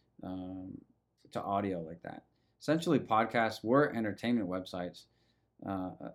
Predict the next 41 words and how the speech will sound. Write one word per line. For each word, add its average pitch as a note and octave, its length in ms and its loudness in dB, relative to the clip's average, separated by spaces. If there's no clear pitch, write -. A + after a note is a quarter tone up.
I A2+ 80 -2
mean, A2 140 2
I'm G#2 100 0
sorry. F#2 320 -4
The, B2 180 -4
essentially, G3+ 380 2
podcasts C3+ 540 4
are D#3 280 8
entertainment C#3 520 4
websites A#2+ 420 0
that G#2+ 120 -2
are G#2+ 60 0
blogs G#2 340 0
in G2+ 80 0
audio G2+ 320 0
form, F2 240 -10
like F2 160 -12
I - 40 -10
said. - 240 -10
Anyone F3+ 240 8
with F3 120 8
a D#3 40 8
mic D#3+ 460 6
and G2 140 -4
editing C#3 280 4
software B2 460 2
can G#2+ 180 -6
start G2 360 -4
podcasting. A2+ 720 0
It's G2+ 100 -6
just - 220 -6
a A2 40 0
matter G#2 300 2
of G2 140 0
promoting G#2+ 400 2
this G2 240 -2
along G2 300 -2
with G2 200 -8
your F#2+ 180 -4
personal A2+ 380 -4
brand G2 420 0